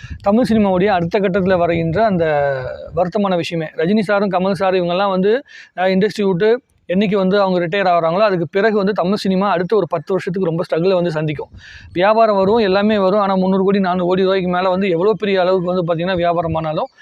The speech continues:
புல் பண்ண முடியாது. ஏன்னா அடுத்த கட்ட இருக்கிற, ஆ, other, ஆ, என்ன சொல்றோம், அடுத்த இண்டஸ்ட்ரி இருக்காங்கல்ல, இப்ப நார்த் இந்த நார்த் சைடா இருக்கட்டும், இல்ல வந்து கேரளா, ஆ,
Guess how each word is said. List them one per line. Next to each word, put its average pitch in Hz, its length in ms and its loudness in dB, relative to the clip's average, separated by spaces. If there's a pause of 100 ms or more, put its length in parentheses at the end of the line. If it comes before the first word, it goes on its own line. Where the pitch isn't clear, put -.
(220)
புல் 220 160 0
பண்ண 190 160 0
முடியாது. 165 240 0
ஏன்னா 208 100 0
அடுத்த 208 360 0
கட்ட 196 480 2
இருக்கிற, 185 440 -2 (380)
ஆ, 185 280 2
other, 208 360 2
ஆ, 170 280 2
என்ன 165 240 0
சொல்றோம், 196 120 -2
அடுத்த 202 300 0
இண்டஸ்ட்ரி 208 240 -2
இருக்காங்கல்ல, 156 360 -4 (320)
இப்ப 170 160 -6
நார்த் 185 240 -2
இந்த 190 200 0
நார்த் 190 240 -2
சைடா 185 180 0
இருக்கட்டும், 170 300 -2
இல்ல 180 140 0
வந்து 175 280 0 (400)
கேரளா, 196 460 2
ஆ, 180 260 2